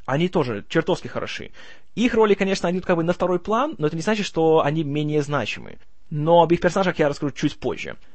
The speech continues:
И даже когда появляются в эпизодах такие актеры, как я уже говорил, Рэй Файнс, Гай Пирс или Дэвид Морс,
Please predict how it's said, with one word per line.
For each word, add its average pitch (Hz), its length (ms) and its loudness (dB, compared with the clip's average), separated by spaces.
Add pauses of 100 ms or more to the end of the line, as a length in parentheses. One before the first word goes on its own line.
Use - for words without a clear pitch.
(320)
И 156 180 4
даже 196 260 6
когда 233 120 6
появляются 202 880 4
в 147 280 0
эпизодах 165 480 4
такие 151 220 2
актеры, 147 280 4
как - 80 -6
я 143 40 4
уже 139 100 -2
говорил, 135 300 2
Рэй 131 200 0
Файнс, 147 400 0
Гай 131 180 2
Пирс 143 280 0
или 123 120 0
Дэвид 123 340 2
Морс, 180 460 -2